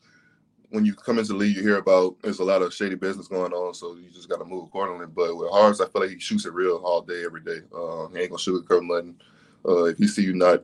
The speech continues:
performing up to the status that you're so, you're supposed to be performing at, he's gonna let you know. And any little thing that you do, he gonna let you know. So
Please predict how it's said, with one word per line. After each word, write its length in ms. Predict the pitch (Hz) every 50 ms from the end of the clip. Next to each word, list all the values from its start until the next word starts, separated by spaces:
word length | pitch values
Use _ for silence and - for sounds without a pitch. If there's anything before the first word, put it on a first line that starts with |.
| _ _ _
performing 360 | - 107 104 101 95 95 92 90
up 60 | 87
to 100 | 87 95
the 60 | 82
status 320 | - - 92 90 90 87 -
that 180 | - 85 -
you're 120 | - 95 92
so, 260 | - - 87 - - _ _ _ _ - _ - -
you're 180 | - 95 95 90
supposed 320 | - - 107 - 98 92
to 60 | - 87
be 200 | 87 87 85 82
performing 440 | - 92 - - 95 92 87 85 85
at, 120 | 82 80
he's 160 | - 95 -
gonna 140 | - 87 82
let 160 | 82 82 -
you 60 | 80 82
know. 240 | 85 85 85 80
And 340 | 80 80 80 92 - 78 85 _ _ _ _ - - 110
any 180 | 107 110 107
little 200 | 104 101 95 95
thing 240 | - - - 101 95
that 180 | 90 87 - 107
you 60 | 104
do, 280 | 98 101 98 95 92 - _ _ _ -
he 120 | 104 98
gonna 140 | 87 90 85
let 160 | 85 85 -
you 80 | 82 82
know. 160 | 85 85 -
So 320 | 73 - - 85 82 -